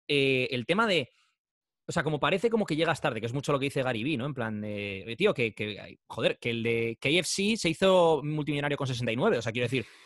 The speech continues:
que, eh, Amancio Ortega vendía batas de Guatiné con cuarenta y tantos años y, y mira a Amancio Ortega, ¿no? Entonces,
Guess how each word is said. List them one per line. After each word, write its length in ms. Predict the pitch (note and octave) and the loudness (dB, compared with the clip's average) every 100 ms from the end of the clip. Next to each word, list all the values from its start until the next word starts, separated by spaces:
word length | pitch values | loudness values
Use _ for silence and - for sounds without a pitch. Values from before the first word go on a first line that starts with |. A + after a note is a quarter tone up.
| - - _ - | -20 -20 _ -8
que, 200 | - C3+ C3+ | 0 0 0
eh, 100 | B2+ | -2
Amancio 380 | A#2+ D3+ E3+ F#3+ | 0 0 2 2
Ortega 340 | D#3+ G3 G3 | 4 4 6
vendía 300 | G#3+ D3 E3+ | 4 4 4
batas 180 | F#3 F3+ | 2 2
de 60 | D#3+ | 2
Guatiné 400 | D3+ C#3+ D3+ D3+ | 2 0 -4 -2
con 120 | C#3 | -2
cuarenta 280 | C3+ C3 B2 | -2 -2 -4
y 20 | |
tantos 240 | B2+ A2+ | -6 -2
años 300 | F3+ A3+ C3 C3 | 0 0 -2 -2
y, 160 | B2+ | -6
y 140 | C3+ B2 | -4 -2
mira 220 | D3+ D3 | 2 2
a 20 | |
Amancio 240 | C3 B2 | 0 -4
Ortega, 240 | G#2+ G2+ F#2 | -6 -6 -6
¿no? 80 | D#3+ | -6
Entonces, 400 | C#3+ C3+ D3 | -6 -2 -2